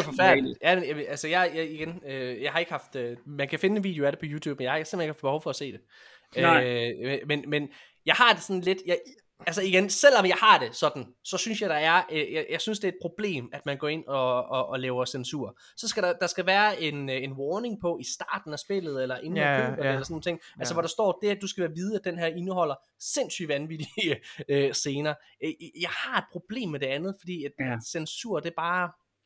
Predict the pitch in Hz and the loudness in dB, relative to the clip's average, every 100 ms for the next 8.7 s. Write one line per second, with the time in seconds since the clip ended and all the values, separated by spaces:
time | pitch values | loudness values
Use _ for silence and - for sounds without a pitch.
0 | - - _ - - - - 151 - _ | -8 -8 _ -20 -20 -20 -14 -12 -12 _
1 | _ _ 156 156 170 165 170 165 170 160 | _ _ 2 8 12 12 12 6 2 0
2 | 160 147 - - 160 190 185 185 180 190 | -2 -10 -12 -12 4 6 6 6 8 8
3 | 180 160 185 156 139 160 151 139 156 147 | 6 4 6 6 6 4 4 4 2 4
4 | 175 143 120 - - 139 143 180 196 - | 6 4 2 -6 -6 -2 0 6 6 8
5 | 147 151 185 180 180 185 170 185 147 135 | 6 8 10 10 8 0 0 0 2 -4
6 | 127 131 151 143 160 147 127 131 135 127 | -4 -4 -4 -4 -6 -2 0 0 -2 -4
7 | 120 117 123 131 135 160 156 131 - 131 | -6 -6 -6 2 4 4 4 0 2 -2
8 | - 214 180 - 135 139 | 4 4 4 -2 -6 -6